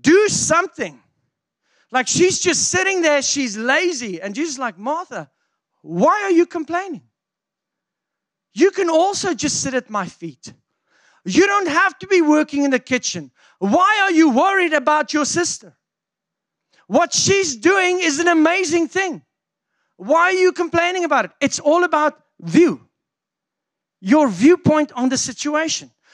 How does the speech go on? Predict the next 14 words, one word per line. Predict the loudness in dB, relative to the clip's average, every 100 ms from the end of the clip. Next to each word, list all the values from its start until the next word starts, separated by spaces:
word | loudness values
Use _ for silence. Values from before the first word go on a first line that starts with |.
| _
Paul | 0 2 2
and | 2
Silas, | 2 2 2 0 -2 -6 -12 _ _ _ _ _
they | -2 0 2
in | 2
prison. | 2 2 0 -6 -2
Paul, | 2 2 2 -2
one | -2 -2
of | -2
the |
greatest | -4 -2 -2 -6
apostles | -4 -2 -2 -6 -8
ever. | -4 -4 -4 -10 _ _
Like, | -2 -2 -8